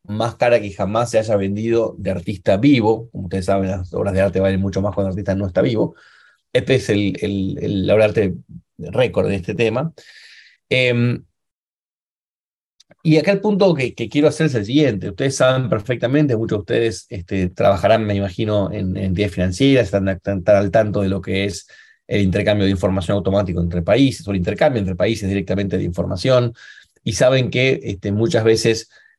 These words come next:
em, el, las inversiones financieras quedan mucho más expuestas que las inversiones en otro tipo de activos que no están sujetos a intercambio, por ejemplo, obras de arte.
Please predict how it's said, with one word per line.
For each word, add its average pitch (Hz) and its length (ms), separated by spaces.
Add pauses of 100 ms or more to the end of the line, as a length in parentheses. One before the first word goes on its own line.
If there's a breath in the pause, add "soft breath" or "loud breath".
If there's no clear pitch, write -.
(100)
em, 92 840 (360)
el, 95 800 (200)
las - 200
inversiones 127 420
financieras 104 560
quedan 110 220
mucho 120 200
más 123 160
expuestas - 800
que 101 100
las 101 140
inversiones 104 480
en 120 100
otro 117 140
tipo 110 200
de 101 80
activos 120 540 (720)
que 113 260
no 113 420
están 127 320
sujetos 104 360
a 101 40
intercambio, 101 480
por 104 100
ejemplo, 107 380
obras 92 160
de 107 100
arte. 98 260